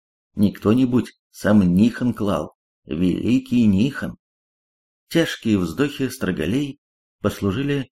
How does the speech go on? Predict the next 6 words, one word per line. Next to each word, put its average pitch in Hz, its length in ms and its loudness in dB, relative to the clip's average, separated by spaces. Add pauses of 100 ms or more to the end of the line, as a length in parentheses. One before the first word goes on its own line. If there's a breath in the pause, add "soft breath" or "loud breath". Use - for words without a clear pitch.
(160)
красноречивым 107 880 0
ответом. 87 680 -4 (720)
Вокруг 92 380 0
собралось 90 420 2
человек 87 480 -2 (100)
двадцать, - 680 -6